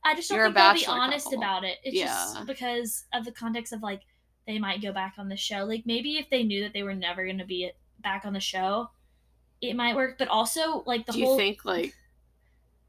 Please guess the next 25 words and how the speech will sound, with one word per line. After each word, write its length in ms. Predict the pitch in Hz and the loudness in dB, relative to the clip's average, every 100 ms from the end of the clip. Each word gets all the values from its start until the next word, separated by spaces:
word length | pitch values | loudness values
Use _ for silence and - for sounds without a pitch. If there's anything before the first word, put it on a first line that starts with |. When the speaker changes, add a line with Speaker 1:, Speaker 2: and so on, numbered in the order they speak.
| _ | _
Speaker 2:
Nate 560 | 196 185 165 190 220 247 | -6 -2 2 4 4 4
would 180 | 269 240 | 2 4
go 200 | 277 269 | 2 4
back 280 | 285 285 | 4 2
on, 380 | 294 285 285 285 | 2 2 4 4
or 100 | 254 | 4
Speaker 1:
Like, 80 | 392 | 4
on 100 | 240 | 4
The 60 | 226 | 4
Bachelor 180 | 185 190 | 2 4
Speaker 2:
like, 120 | 208 | 6
Speaker 1:
in 40 | 214 | 8
Speaker 2:
on 120 | 190 | 6
Speaker 1:
Paradise? 180 | 208 202 | 4 0
Speaker 2:
Paradise? 640 | 175 180 190 220 262 - | 2 2 2 2 0 -2
Speaker 1:
I 80 | 208 | -2
would 260 | 214 190 - | -2 -4 -4
die 340 | 190 175 170 | -2 0 -2
if 120 | 196 196 | -4 -6
he 60 | |
did. 140 | 185 - | -4 6
That 160 | 247 | 8
would 80 | 302 | 8
be, 100 | 320 | 8
like, 180 | 302 269 | 8 8